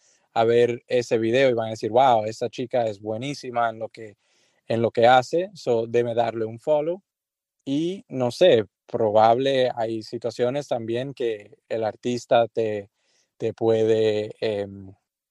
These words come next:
mandar un, un mensaje directo que quiere, eh, usar tus servicios o cualquier cosa o, o,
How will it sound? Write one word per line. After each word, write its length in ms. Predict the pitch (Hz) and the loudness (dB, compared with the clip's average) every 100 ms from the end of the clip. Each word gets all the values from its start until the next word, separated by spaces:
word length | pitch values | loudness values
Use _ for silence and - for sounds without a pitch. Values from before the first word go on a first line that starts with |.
| _ - - | _ -14 -2
mandar 420 | 110 110 110 113 | 0 4 6 4
un, 180 | 113 127 | 0 -4
un 340 | 120 117 110 | -4 -4 -6
mensaje 540 | 110 110 117 113 107 101 | -8 2 2 4 2 0
directo 680 | 104 127 139 - 143 139 | 2 4 4 0 0 0
que 280 | - 107 101 - | -4 -14 -14 -6
quiere, 480 | 113 110 110 104 - _ _ _ _ | -4 -2 -2 -4 -10 _ _ _ _
eh, 160 | 113 107 | -4 -4
usar 380 | 110 120 110 113 | -2 2 2 2
tus 160 | 113 | -6
servicios 840 | - 98 113 156 151 147 143 131 117 | -8 -8 -4 -2 -2 -2 0 0 -4
o 100 | 104 | -10
cualquier 440 | 110 98 117 107 | -12 -6 -4 -2
cosa 480 | - 139 143 - 127 | 2 4 4 2 0
o, 240 | 107 98 104 | 0 -6 -12
o, 300 | - 101 | -20 -20